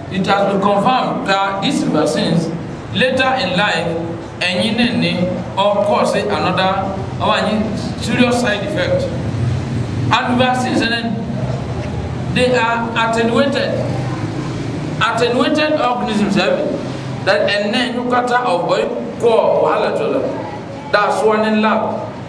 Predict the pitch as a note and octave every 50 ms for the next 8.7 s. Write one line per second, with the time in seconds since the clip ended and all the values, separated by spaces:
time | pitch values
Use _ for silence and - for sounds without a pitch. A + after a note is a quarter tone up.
0 | - - - G#3+ G#3+ G#3+ - F#3 F#3 F#3 F#3 F#3 F#3+ A3 A3 G3+ G3+ - - F3+
1 | F#3+ A3 B3+ C4+ - A3 G3 G3 - G3 G3 G#3 A3+ A#3 G#3+ - G#3+ G#3+ G3 -
2 | - - E3 E3 E3+ E3+ - - - - - - - D#3+ E3+ E3 A3+ G#3+ F#3 F#3+
3 | F#3 - - G#3 G3+ - F3 E3+ - - - - - F#3+ G#3+ G#3 G3 F#3+ E3 -
4 | - - - - - - - - - - - - - - - - - - A#3 A3
5 | G#3+ G#3+ A3+ A#3 C4 C#4 C#4+ C4+ B3 B3 A#3 A3 A#3 F3+ F3+ F#3+ F#3+ F#3 F#3+ F#3
6 | F3 - - F#3 E3+ D#3 D3 - D3+ D3+ C#3+ - - - - - - - - -
7 | - - - - - F#3+ F#3+ F#3+ F#3 F#3+ F#3 F#3 F3+ F3+ F3+ F3+ F3 - - -
8 | F#3 F#3+ F#3+ F#3+ F#3 - C3+ C3 B2+ B2+ B2 - - -